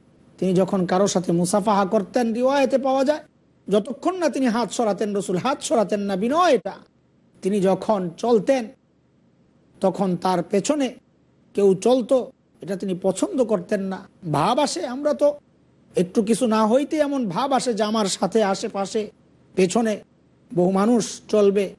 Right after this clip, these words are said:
আমার ব্যাগ ধরবে একজন, আমার জুতো নিবে একজন,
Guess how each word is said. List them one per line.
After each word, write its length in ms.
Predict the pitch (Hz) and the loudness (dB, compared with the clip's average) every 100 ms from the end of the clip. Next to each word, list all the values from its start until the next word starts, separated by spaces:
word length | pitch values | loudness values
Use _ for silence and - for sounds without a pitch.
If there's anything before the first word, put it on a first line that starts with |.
| _ _ _ _ - | _ _ _ _ -10
আমার 220 | 156 185 | -2 0
ব্যাগ 340 | 165 202 214 170 | 2 2 2 0
ধরবে 260 | 214 208 | -2 0
একজন, 460 | 214 196 185 220 208 - _ _ _ _ _ - | -2 -2 -2 -2 -4 -18 _ _ _ _ _ -8
আমার 340 | 170 220 196 165 | 0 2 0 0
জুতো 240 | 208 240 | 0 4
নিবে 200 | 233 240 | 4 4
একজন, 480 | 247 214 233 262 | 2 0 -2 -2